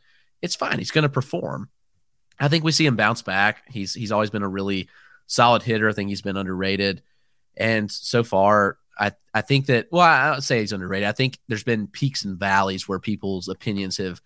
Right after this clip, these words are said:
never been in the middle. Everybody's been either too high or too low on him. And I think now everybody's just too low on him. So it presents a really good opportunity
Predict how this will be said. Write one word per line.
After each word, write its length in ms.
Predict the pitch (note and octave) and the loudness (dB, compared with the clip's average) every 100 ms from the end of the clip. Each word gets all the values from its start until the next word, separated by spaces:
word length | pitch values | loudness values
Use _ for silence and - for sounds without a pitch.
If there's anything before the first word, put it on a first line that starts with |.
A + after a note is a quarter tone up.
| _ _ - | _ _ 2
never 200 | F3 D3+ | 4 6
been 160 | C#3+ | 6
in 80 | B2 | 4
the 80 | G2+ | 2
middle. 320 | G2+ G2+ F#2+ | -2 -2 -2
Everybody's 240 | G2+ G#2 | 0 -2
been 100 | - | -2
either 200 | G2+ F#2+ | -4 -4
too 220 | - C3 A2 | -2 -2 2
high 200 | G2+ F#2+ | 2 2
or 60 | |
too 280 | - B2+ F#2+ | -2 -4 -4
low 280 | D2 F2+ A2 | -6 -4 -2
on 120 | C3+ | 0
him. 240 | C#3+ C#3+ - _ _ _ _ - | -2 -4 -10 _ _ _ _ 0
And 180 | A#2+ A#2 | 2 4
I 140 | G#2 | 2
think 200 | - B2 | 0 -2
now 280 | G#2 G#2+ A2 | 2 4 4
everybody's 320 | A2 G2+ G2 | 4 2 -2
just 140 | - | -4
too 140 | - G#2+ | -6 -4
low 300 | F#2+ F3 G#3+ | 2 2 2
on 160 | G2+ | 0
him. 100 | A#2+ | -2
So 140 | C#3 C3 | 0 -2
it 80 | C3 | -2
presents 280 | C3+ D3 | -2 -2
a 60 | C#3+ | -2
really 360 | A2 C3 D#3 B2 | 0 0 0 0
good 240 | A#2+ B2+ | 0 2
opportunity 800 | C3 A2 - D3 B2+ G2 G2 | 2 0 -4 -2 -2 -2 -4